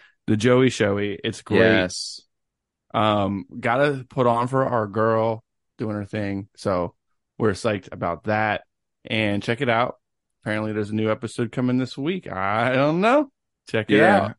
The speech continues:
Speaker 1: out.
Speaker 2: Um, I listened to that too. I loved it very much. She's very, uh, very soothing on the mic. She's,
Speaker 1: I
Speaker 2: seems like
Speaker 1: know.
Speaker 2: she's been doing it for years.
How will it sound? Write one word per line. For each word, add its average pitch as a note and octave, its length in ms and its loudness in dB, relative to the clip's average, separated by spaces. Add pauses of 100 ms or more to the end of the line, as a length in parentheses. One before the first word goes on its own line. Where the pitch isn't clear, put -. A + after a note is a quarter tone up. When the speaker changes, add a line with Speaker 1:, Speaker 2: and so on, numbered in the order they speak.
(120)
Speaker 1:
out. - 60 0
Speaker 2:
Um, G2 500 2 (800)
I G2 100 2
listened A2 280 -2
to A2 80 -6
that G2+ 160 -4
too. A2+ 300 -6 (160)
I F#2 320 2
loved F#2+ 320 -2
it F#2+ 220 0 (400)
very F#2+ 260 2
much. G2+ 380 -6
She's G#2 260 -4
very, B2 400 4
uh, F#2 340 0 (580)
very B2 220 0
soothing G#2 440 0
on F2+ 140 2
the F2 60 0
mic. E2+ 400 -2
She's, - 760 -10
Speaker 1:
I - 40 -10
Speaker 2:
seems D3+ 160 0
like C#3 100 2
Speaker 1:
know. G2 40 -6
Speaker 2:
she's A2 140 0
been G2+ 160 0
doing F#2+ 240 0
it E2 100 -6
for - 160 -4
years. C#2+ 500 -8